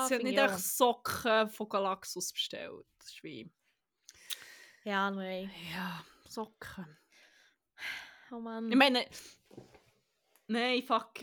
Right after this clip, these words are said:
Speaker 1: Ich ha-, ich hab gestern gerade ein paar von denen <laughs> angetragen, es sind immer hure viel, aber
Speaker 2: Ja, es sind halt
Speaker 1: ja.
Speaker 2: Socken.
Speaker 1: Es sind
Speaker 2: Also,
Speaker 1: Socken, aber es sind
Speaker 2: voll.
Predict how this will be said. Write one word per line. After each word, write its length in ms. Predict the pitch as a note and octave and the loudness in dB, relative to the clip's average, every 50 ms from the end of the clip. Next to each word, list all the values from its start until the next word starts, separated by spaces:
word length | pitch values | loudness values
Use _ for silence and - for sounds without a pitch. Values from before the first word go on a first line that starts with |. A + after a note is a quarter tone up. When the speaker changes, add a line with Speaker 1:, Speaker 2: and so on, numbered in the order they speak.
| A3 - _ _ _ _ | -14 -16 _ _ _ _
Speaker 1:
Ich 100 | - A#3+ | -8 -6
ha-, 140 | A3+ A#3 A3 - | -4 -4 -4 -2
ich 100 | G#3+ A#3+ | -2 -2
hab 140 | G#3 G3+ | -2 0
gestern 300 | - G3 - - - G#3 | 2 0 0 2 0 -4
gerade 140 | G3+ F#3 G#3 | -4 -4 -6
ein 80 | - - | -4 2
paar 160 | F3 F3+ F3+ | 2 2 2
von 140 | - - G3 | 2 -2 0
denen 200 | - B3 C4+ D#4+ | 4 8 12 12
<laughs> 0 | |
angetragen, 840 | B3+ - - G#4+ A4+ G#4+ - - - - G#4+ G#4 - G4+ - A4+ A4 | 12 12 12 12 10 10 8 10 12 12 12 12 12 12 12 12 12
es 120 | - - - | 12 12 12
sind 160 | A4 G#4+ G4+ | 12 12 12
immer 180 | A#4 A#4 A4+ F4 | 12 12 12 12
hure 260 | G#4+ A4 A4+ A4+ G4+ | 12 12 10 8 6
viel, 380 | - - G4 A4 D#4 G#3 G3 F#3 | 4 4 6 6 6 6 6 4
aber 460 | F3 E3 F#3+ B3+ - - - C4 A#3+ - - - - - - - - - - - - - - _ _ _ _ _ - | 2 4 4 4 4 2 0 -2 -2 -2 -4 -10 -8 -8 -8 -8 -8 -8 -10 -12 -14 -18 -20 _ _ _ _ _ 0
Speaker 2:
Ja, 140 | A3+ A3+ C4+ | 2 2 2
es 100 | - - | 2 4
sind 100 | - C4 | 6 6
halt 120 | C#4 C4+ - | 6 6 6
Speaker 1:
ja. 40 | |
Speaker 2:
Socken. 560 | - B3+ A#3+ - - - - - G#3 F3 F#3+ - - _ - C4+ | 4 2 2 2 0 -6 2 4 4 4 2 -2 -8 _ -2 -2
Speaker 1:
Es 100 | C#4+ C#4 - | -2 0 0
sind 120 | E4+ C4+ | 0 0
Speaker 2:
Also, 140 | - D4+ C#4+ A#3+ | 2 2 2 4
Speaker 1:
Socken, 360 | G#3+ G#3 G3+ G3+ G3+ - G3+ | 4 2 2 0 -4 -6 -8
aber 320 | - - - - - B3 A#3+ - - B3 _ _ _ _ _ _ | -10 -10 -12 -14 -12 -14 -14 -14 -16 -20 _ _ _ _ _ _
es 100 | - - - | -14 -8 -4
sind 100 | - G3 | 0 0
Speaker 2:
voll. 80 | F#3+ | 2